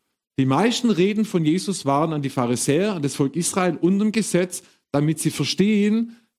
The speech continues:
das funktioniert so einfach nicht, um sie herauszufordern und vorzubereiten für den neuen Bund.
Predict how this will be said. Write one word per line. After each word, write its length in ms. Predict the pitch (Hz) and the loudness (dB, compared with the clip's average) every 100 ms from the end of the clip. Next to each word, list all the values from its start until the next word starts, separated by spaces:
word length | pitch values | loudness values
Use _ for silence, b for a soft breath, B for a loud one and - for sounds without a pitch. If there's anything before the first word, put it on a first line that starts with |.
| - | -2
das 320 | 170 190 - | -2 -2 -6
funktioniert 640 | - 143 131 139 143 175 | -6 -4 -2 0 0 0
so 220 | - 160 - | -2 -4 -2
einfach 420 | 160 - 160 - | -4 -4 -4 -2
nicht, 320 | 202 - _ _ _ _ | -2 -4 _ _ _ _
um 140 | 143 151 | -2 0
sie 260 | - 165 | 2 2
herauszufordern 1000 | 139 131 151 214 - 208 214 202 208 202 190 B _ | 2 2 2 0 -2 -2 0 0 0 0 -4 B _
und 180 | 147 139 | -4 -2
vorzubereiten 1120 | - 214 254 262 214 156 135 139 165 165 143 | 0 0 0 -2 0 0 0 0 0 -2 -4
für 120 | 139 | -2
den 160 | 127 | 0
neuen 300 | 120 127 123 | 0 0 -2
Bund. 340 | 110 107 98 | -2 -4 -6